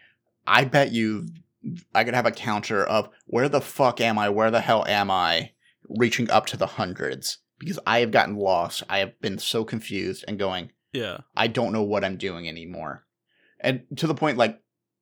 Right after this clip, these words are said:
Speaker 1: I usually try to play something like that pretty blind.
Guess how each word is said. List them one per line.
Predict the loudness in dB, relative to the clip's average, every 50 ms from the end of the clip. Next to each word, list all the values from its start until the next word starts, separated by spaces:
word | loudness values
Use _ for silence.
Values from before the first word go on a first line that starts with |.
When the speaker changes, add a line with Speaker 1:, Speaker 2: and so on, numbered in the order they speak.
| _ _ _ _ _ _
Speaker 1:
I | 0 2 2
usually | 2 2 0 -2 -2 -2 0 -2 -2
try | -2 -2 -2 -2 0
to | 0 -2
play | -4 -6 -6 -2 -2 -2 -2
something | -2 -2 -4 -4 -2 -4 -2
like | -2 -4 -2 0
that | 2 2 2 2 0
pretty | -6 -12 -8 -4 -2 0 0 -2 -2
blind. | -2 0 0 2 2 2 2 0 -2 -4 -6 -10